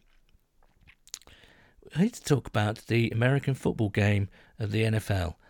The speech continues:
and more specifically, our Cincinnati Bengals. And, uh,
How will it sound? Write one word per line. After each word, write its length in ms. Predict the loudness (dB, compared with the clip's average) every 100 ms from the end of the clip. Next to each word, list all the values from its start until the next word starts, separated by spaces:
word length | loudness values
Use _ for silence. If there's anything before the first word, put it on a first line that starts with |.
| _ -6
and 480 | -2 0 0 -2 -2
more 180 | 0 0
specifically, 800 | 0 0 2 4 4 6 6 4 4
our 280 | 6 8 6
Cincinnati 580 | 4 4 4 2 4
Bengals. 400 | 4 4 4 0 -4 -14 -20 -20 -20 _
And, 720 | 6 8 10 8 6 2 4
uh, 460 | 6 8 8 8